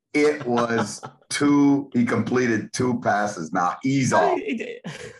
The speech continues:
Speaker 2: <laughs> it was just funny because, like, the crowd in, in Massachusetts, and look, to be fair to them, that obviously they have an, they have an expectation, but it, it was hilarious. Like,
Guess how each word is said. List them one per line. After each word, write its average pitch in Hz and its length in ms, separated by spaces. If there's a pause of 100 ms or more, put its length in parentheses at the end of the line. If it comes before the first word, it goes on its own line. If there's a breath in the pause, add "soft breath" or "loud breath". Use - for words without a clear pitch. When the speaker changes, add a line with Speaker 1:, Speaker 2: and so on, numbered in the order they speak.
(160)
Speaker 2:
<laughs> - 300 (1700 loud breath)
it 131 80
was 127 160
just 147 140
funny 117 260
because, 113 560 (600)
like, 120 200
the 117 80
crowd 113 440
in, 107 220
in 104 180
Massachusetts, 104 560
and 113 140
look, 113 160
to - 240
be 107 80
fair 104 220
to 110 80
them, 107 160 (300)
that - 100
obviously 214 320
they - 80
have 190 160
an, - 100 (260)
they - 80
have 101 180
an 104 60
expectation, 101 640 (480 loud breath)
but 104 140
it, - 120
it 95 60
was 104 160
hilarious. 101 680
Like, 101 160